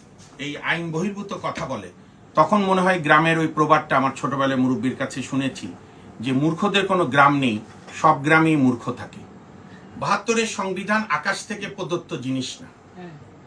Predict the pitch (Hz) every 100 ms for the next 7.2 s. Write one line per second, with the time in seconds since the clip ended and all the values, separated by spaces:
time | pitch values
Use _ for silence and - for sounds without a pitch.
0 | - - 151 175 165 175 180 180 202 208
1 | 208 208 - 160 175 160 190 180 190 202
2 | 190 196 - - - - - - 156 160
3 | 165 - 180 175 175 185 180 214 196 165
4 | 170 165 - 185 180 175 - - - -
5 | - - - 143 147 131 - 190 - 202
6 | 190 185 165 120 165 156 160 143 120 117
7 | 107 -